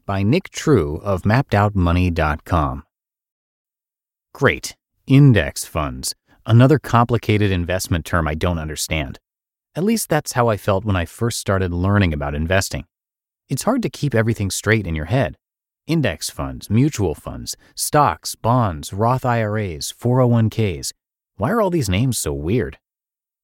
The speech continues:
Well, luckily, we've had a lot of great people go before you and me and figure all this stuff out for us. So today I'm going to share what I've learned about index funds from other people and why I think it's the absolute best way for us to invest. This is what I use, and it's probably what you should too.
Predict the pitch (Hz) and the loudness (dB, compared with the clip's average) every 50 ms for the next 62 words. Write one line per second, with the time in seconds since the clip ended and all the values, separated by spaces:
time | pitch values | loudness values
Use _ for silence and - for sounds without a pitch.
0 | _ - 147 151 151 - 170 196 226 - - 131 110 104 101 107 110 - - 196 | _ 2 2 2 2 2 2 2 2 4 2 2 2 2 2 0 0 0 -2 -2
1 | 247 220 151 135 131 131 120 95 92 - 101 107 104 - - 110 107 - 95 90 | -2 0 0 0 0 0 -2 -2 -2 -2 -2 -2 -2 -2 -2 -2 0 0 0 -2
2 | 85 92 101 104 104 98 85 - - 107 104 98 90 92 101 98 90 85 90 101 | 0 0 0 2 0 0 -4 -4 -2 0 0 0 0 0 0 0 0 0 2 2
3 | 101 92 82 80 82 82 80 - - 139 127 120 113 107 104 101 98 98 90 - | 0 0 -2 -4 -6 -8 -10 -4 -2 -2 0 2 4 4 4 4 2 0 -2 -4
4 | - - 82 - 135 160 180 - - - 73 - - - - - - _ _ _ | -4 -6 -4 0 0 0 0 0 -4 -8 -8 -8 -10 -12 -12 -12 -12 _ _ _
5 | _ _ _ _ _ - - 160 - - 151 165 180 220 233 208 175 160 160 151 | _ _ _ _ _ 0 0 0 0 2 2 2 4 4 4 4 4 4 4 4
6 | 139 127 - - 107 101 101 98 95 95 101 107 113 120 110 98 98 95 95 92 | 2 2 0 0 2 2 2 2 2 0 0 0 0 0 0 0 0 0 2 0
7 | 95 98 98 95 92 85 80 76 78 - - - - 82 78 82 85 - - 87 | 0 0 -2 0 -2 -2 -4 -4 -6 -8 -10 -8 -6 -4 -4 -4 -4 -4 -2 0
8 | 90 107 120 131 - - 98 82 - 76 69 73 - - _ - 120 117 110 113 | 2 4 4 4 4 2 0 -2 -2 -4 -6 -8 -10 -14 _ 0 0 2 4 2
9 | 135 151 156 147 127 - 123 107 101 90 - - 101 92 107 120 123 - - 117 | 2 2 2 0 2 2 0 0 0 -4 -6 -6 -4 -2 0 0 0 0 0 2
10 | 107 104 104 - _ - 107 117 120 - - 90 85 85 87 - - 82 78 76 | 2 2 2 -2 _ -2 -2 -2 -4 -4 -4 -2 -2 -2 -2 -4 -4 -6 -6 -8
11 | - - - 82 80 78 80 85 73 - - - - - _ _ _ _ _ _ | -8 -8 -6 -4 -4 -2 -2 -4 -4 -4 -8 -10 -12 -16 _ _ _ _ _ _
12 | _ _ _ _ _ _ 160 - 262 226 196 175 147 120 110 110 98 82 76 71 | _ _ _ _ _ _ -6 -4 -4 -2 0 0 2 2 2 0 0 -2 -6 -8
13 | 71 71 - 95 95 95 95 95 92 - - - - 156 180 196 156 123 113 107 | -8 -8 -6 -4 -2 -2 -2 -2 -4 -8 -12 -6 -2 0 0 0 0 0 0 -2
14 | 90 95 90 98 104 110 - - - 73 73 - - 117 98 - - | -2 -2 -4 -2 -2 -2 -2 -4 -6 -8 -8 -2 0 0 0 0 -2